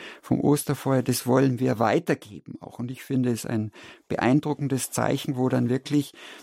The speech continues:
mh, dann in dieser, äh, morgendlichen Gottesdienstfeier, wo dann, mh, das, äh, die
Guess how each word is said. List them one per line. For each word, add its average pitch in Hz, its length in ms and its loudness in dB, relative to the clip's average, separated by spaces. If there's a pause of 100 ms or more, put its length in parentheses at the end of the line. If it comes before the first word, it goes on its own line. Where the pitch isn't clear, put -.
(140)
mh, 127 320 6
dann 117 540 2
in 127 120 -2
dieser, 110 480 -2 (500)
äh, 113 160 -2
morgendlichen 113 1400 -2
Gottesdienstfeier, 127 960 -2
wo 113 140 -2
dann, 117 280 4 (440)
mh, 110 340 0 (100)
das, - 360 -6 (200)
äh, - 120 -4
die - 160 -14